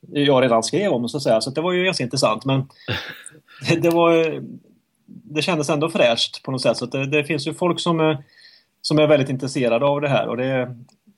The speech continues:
det har gjort att vi har fortsatt lite grann nu. Och Patrik, min kollega, han, han kör ju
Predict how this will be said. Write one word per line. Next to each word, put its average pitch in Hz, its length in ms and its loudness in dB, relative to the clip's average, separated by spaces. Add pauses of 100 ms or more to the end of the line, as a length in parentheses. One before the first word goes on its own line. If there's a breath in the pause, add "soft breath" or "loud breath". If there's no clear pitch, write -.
(120)
det 123 680 2 (1300)
har 127 140 0
gjort 131 220 4
att 117 160 2
vi 127 40 2
har 120 100 4
fortsatt 151 460 0
lite 170 200 0
grann 135 320 4
nu. 113 160 4
Och 117 280 4
Patrik, 143 440 0
min 143 140 -2
kollega, 120 360 2
han, 131 160 0
han 135 280 0
kör 127 180 2
ju 117 240 4